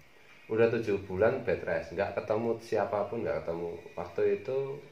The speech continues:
presidennya kan Megawati. Bu Mega itu minta izin nggak bisa ketemu. Hamzah Has, wakil presiden. Itu kiai ulama besar itu, jang-, bukan sekedar wapres. Menghadap juga nggak ditemu. Nah, saya di sana ditunggu,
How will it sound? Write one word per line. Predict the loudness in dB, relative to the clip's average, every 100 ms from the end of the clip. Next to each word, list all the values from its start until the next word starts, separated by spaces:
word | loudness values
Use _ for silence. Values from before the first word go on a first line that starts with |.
| -20
presidennya | -10 -6 -2 0 2 0
kan | -4 -6
Megawati. | -4 -4 -4 -6 -10 -16 -18 -20 -16
Bu | -8
Mega | -6 -2 0
itu | 2 2 0 -2 -20 -20 -20
minta | -8 0 0
izin | 0 0 0
nggak | 0 -2
bisa | -6 -8
ketemu. | -10 -16 -12 -10 -10 -14 -20 -20 -20 -20 -20 -20 -20 -20 -16 -2
Hamzah | 2 6 8
Has, | 10 10 8 -6 0
wakil | 0 4 4 4
presiden. | 2 0 0 2
Itu | 2 4
kiai | 8 10 10
ulama | 8 6 4
besar | 2 2 2
itu, | 2 -2 -6 -8 0
jang-, | 0 0 -2
bukan | 4 4
sekedar | 4 4 6 6
wapres. | 4 2 -4 -6 -18 -20 -4
Menghadap | -2 0 -2 -2
juga | -2 -2
nggak | -2 -4
ditemu. | -8 -12 -16 -20 -20 -20 -20 -14
Nah, | -6 0
saya | 2
di | 2 0
sana | 0 0
ditunggu, | -2 -2 -2 -4